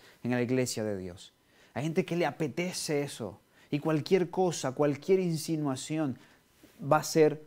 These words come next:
malinterpretada. Y la Escritura es severa en ese sentido, en cómo nosotros lo abordamos.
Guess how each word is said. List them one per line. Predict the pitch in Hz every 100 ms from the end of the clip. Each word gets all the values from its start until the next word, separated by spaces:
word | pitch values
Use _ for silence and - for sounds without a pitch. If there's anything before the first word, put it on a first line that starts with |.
| -
malinterpretada. | 135 139 135 123 131 120 117 110 110 92 82 - _ _ _ _ _ _ _ _ _ _ _ _ _ _
Y | 107
la | 117
Escritura | - 151 214 233
es | -
severa | 190 185 220 143
en | 123
ese | 123
sentido, | 123 120 110 113 101
en | 101
cómo | 185 214
nosotros | 208 147 147 139 117
lo | 110
abordamos. | 107 101 90 87 -